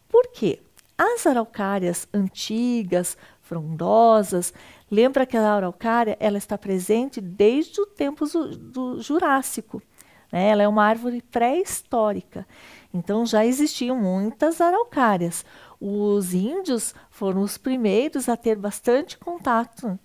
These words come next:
com a araucária e dela, né, tirar o seu alimento. Só que os povos indígenas,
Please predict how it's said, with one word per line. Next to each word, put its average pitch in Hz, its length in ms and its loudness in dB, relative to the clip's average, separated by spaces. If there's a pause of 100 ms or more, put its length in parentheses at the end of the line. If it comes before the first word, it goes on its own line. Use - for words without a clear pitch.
(260)
com 196 160 -2
a 180 60 0
araucária 202 800 0 (380)
e 302 100 2
dela, 220 440 2
né, 202 160 2
tirar 214 360 -2
o 233 60 -6
seu 226 260 -2
alimento. 240 560 -2 (1080)
Só 392 340 2
que - 160 4
os 359 200 2
povos 330 600 2
indígenas, 190 880 -2